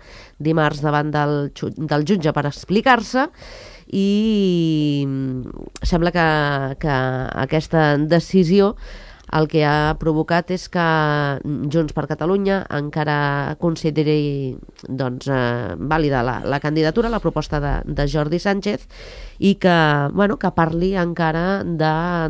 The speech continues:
d'estar dins dels, dels timings, no? I de, i del marc de la legalitat. Eh,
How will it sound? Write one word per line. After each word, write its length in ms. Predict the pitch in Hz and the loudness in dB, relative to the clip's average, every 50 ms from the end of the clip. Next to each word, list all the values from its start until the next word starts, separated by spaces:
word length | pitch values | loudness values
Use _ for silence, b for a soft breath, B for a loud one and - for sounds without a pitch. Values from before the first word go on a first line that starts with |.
| 151 | -2
d'estar 380 | 143 151 147 - - 151 147 151 | -4 -4 -6 -4 -4 -2 -2 0
dins 280 | 147 160 156 160 151 143 | -2 -2 -2 -2 -2 -2
dels, 460 | 151 151 147 147 143 139 135 - - - B B B B B | -2 -2 -2 -2 -2 -4 -4 -8 -12 -16 B B B B B
dels 340 | - - 160 143 139 - - | -2 0 0 0 0 2 6
timings, 560 | 226 226 220 180 147 135 123 123 120 - - 160 | 6 6 8 6 4 2 2 0 -2 -6 -8 -8
no? 220 | - 151 160 - - - - - 160 156 147 147 | -4 -4 -4 -4 -4 -8 -12 -8 -6 -6 -6 -6
I 220 | - - 151 147 139 | -4 -2 -2 -2 0
de, 160 | 147 135 131 123 - | 0 0 0 0 0
i 120 | - 156 147 | -2 -2 0
del 180 | 139 139 139 143 | 0 0 0 0
marc 220 | 151 147 147 139 | 0 -2 -2 -2
de 80 | 151 147 | -2 0
la 300 | 143 139 135 131 - - - | 0 0 -2 -2 -4 -4 -2
legalitat. 840 | - 143 147 143 143 139 131 139 135 147 160 165 - 214 180 - B B B B B B B B B B B B B B - | -2 0 2 2 2 2 2 2 2 2 2 4 4 4 2 2 B B B B B B B B B B B B B B 2
Eh, 880 | - 190 190 190 190 190 185 185 180 180 180 175 170 170 165 165 160 | 4 6 6 8 8 6 6 6 6 6 6 6 6 6 6 6 4